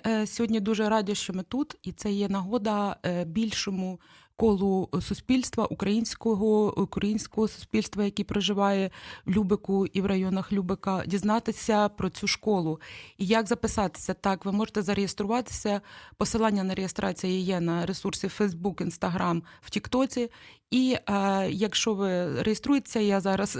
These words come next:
<laughs> я сама веду зараз ці сторінки, я бачу, що ви зареєструвалися, я моментально ва-, вам відправляю всю інформацію, як ви туди приходите, на скільки годин,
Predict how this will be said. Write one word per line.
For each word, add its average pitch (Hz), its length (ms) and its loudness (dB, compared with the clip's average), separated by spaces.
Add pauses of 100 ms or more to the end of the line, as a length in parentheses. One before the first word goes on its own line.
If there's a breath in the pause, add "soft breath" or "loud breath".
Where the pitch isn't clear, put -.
<laughs> 196 100 2
я 202 180 4
сама 202 280 4
веду 175 300 -2
зараз 170 320 -2
ці 170 280 -4 (200 loud breath)
сторінки, 240 580 4
я 208 180 4
бачу, 208 300 0
що 202 140 -2
ви 202 100 0
зареєструвалися, 247 840 2 (320 loud breath)
я 233 100 4
моментально 196 600 2
ва-, 190 200 2
вам 185 200 0
відправляю 190 460 0
всю 214 180 -2
інформацію, 262 680 4 (340 loud breath)
як 254 320 2
ви 240 60 -4
туди 208 420 2
приходите, 226 760 -2
на 202 120 0
скільки - 380 2
годин, 202 460 0